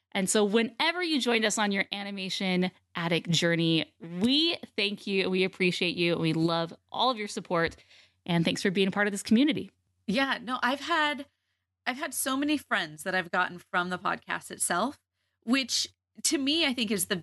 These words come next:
Speaker 2: biggest part of the podcast. And it's main, the main reason why I continue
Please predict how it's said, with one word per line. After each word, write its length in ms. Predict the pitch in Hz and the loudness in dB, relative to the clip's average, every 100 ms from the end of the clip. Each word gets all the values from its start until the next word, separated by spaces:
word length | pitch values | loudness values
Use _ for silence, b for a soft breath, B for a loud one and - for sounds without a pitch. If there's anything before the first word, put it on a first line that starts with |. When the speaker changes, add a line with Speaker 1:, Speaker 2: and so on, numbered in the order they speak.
| - 175 | -6 -4
Speaker 2:
biggest 580 | 170 170 175 - - _ | 0 0 0 -4 -6 _
part 280 | 170 160 - _ _ - | -2 -2 -4 _ _ -4
of 260 | 131 110 - _ | -2 -2 -8 _
the 80 | 147 - | -20 -10
podcast. 460 | - - - - - | -8 -6 -8 -8 -2
And 160 | 208 | 0
it's 240 | 214 202 - | 0 0 -2
main, 420 | 240 302 339 339 247 | -2 0 0 0 0
the 100 | 311 | 0
main 360 | 359 339 339 | 2 2 4
reason 340 | 208 170 175 170 | 2 2 0 2
why 260 | 170 170 - | 0 0 -4
I 140 | 170 | -6
continue 720 | - 185 - 214 202 190 185 | -8 -12 -4 0 2 2 0